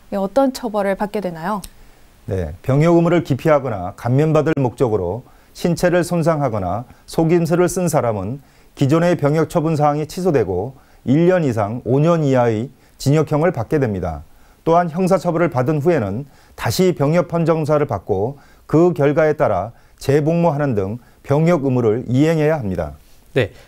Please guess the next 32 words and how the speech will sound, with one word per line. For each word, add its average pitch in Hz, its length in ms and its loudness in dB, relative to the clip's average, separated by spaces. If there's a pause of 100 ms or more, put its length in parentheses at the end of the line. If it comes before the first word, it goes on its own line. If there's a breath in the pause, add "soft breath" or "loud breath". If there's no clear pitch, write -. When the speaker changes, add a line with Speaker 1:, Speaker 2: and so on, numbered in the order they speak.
Speaker 3:
그럼 190 220 0
병역 180 360 0
판정 196 380 0
검사를 160 340 0
받았는데 123 840 -2
판정 220 500 0
검사에 202 540 -2
대해 185 320 4
불복할 151 520 -2
경우 101 320 -4 (340 soft breath)
어떻게 120 320 -2
이의를 156 680 0
제기할 123 340 0
수 120 120 -8
있나요? 98 300 -4 (220 soft breath)
Speaker 2:
네, 98 400 -2
병역 151 320 0
판정 170 320 0
결-, 147 380 0
결과에 156 420 2
대해 110 360 -2 (320 soft breath)
불복을 170 520 2
하는 160 200 -2
경우 110 380 -2 (220 soft breath)
이의 165 300 2
신청을 160 440 0
제기할 135 360 2
수 185 140 -4
있습니다. 90 540 -4 (420 soft breath)
이의 160 240 2
신청 175 340 0
기간은 131 540 -2